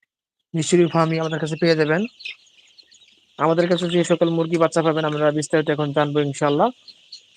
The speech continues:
সম্পূর্ণ ভিডিও দেখার অনুরোধ জানাচ্ছি। আর যারা আমাদের কাছে এই সাদাগুলো লেয়ার বাচ্চা, যারা আমাদের কাছ থেকে বাচ্চা নিতে চান, আমরা বিস্তারিত জানবো ইনশাআল্লাহ। কোন জায়গায় কত টাকা ডেলিভারি,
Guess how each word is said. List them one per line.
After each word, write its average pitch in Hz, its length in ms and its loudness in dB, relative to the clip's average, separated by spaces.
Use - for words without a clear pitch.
সম্পূর্ণ 175 380 2
ভিডিও 185 200 4
দেখার 175 240 4
অনুরোধ 175 220 2
জানাচ্ছি। 170 300 2
আর 160 180 6
যারা 160 140 6
আমাদের 151 300 0
কাছে 165 160 4
এই 156 80 0
সাদাগুলো 160 320 2
লেয়ার 151 280 4
বাচ্চা, 151 240 2
যারা 156 180 6
আমাদের 156 200 0
কাছ 160 80 -2
থেকে 160 120 0
বাচ্চা 160 160 2
নিতে 160 200 -2
চান, 151 180 -4
আমরা 151 220 0
বিস্তারিত 160 460 4
জানবো 156 240 2
ইনশাআল্লাহ। 156 440 2
কোন 170 160 2
জায়গায় 156 300 4
কত 165 200 0
টাকা 165 240 4
ডেলিভারি, 156 420 2